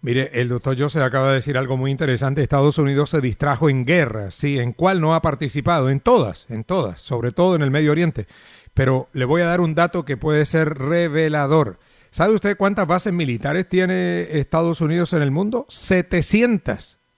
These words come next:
Oigan eso, setecientas bases militares. Mientras China anda buscando negocios, eh, buscando comercio,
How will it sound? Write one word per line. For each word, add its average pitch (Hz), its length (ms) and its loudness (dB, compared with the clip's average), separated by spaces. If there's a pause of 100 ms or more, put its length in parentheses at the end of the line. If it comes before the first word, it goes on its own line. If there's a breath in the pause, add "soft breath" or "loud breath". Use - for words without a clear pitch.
Oigan 233 340 2
eso, 220 320 -4 (420 soft breath)
setecientas 220 1300 0
bases 190 380 0
militares. 143 840 -2 (420 soft breath)
Mientras 135 360 0
China 185 380 0
anda 190 180 2
buscando 165 680 0
negocios, 160 800 0
eh, 123 180 -4
buscando 139 680 -2
comercio, 160 680 2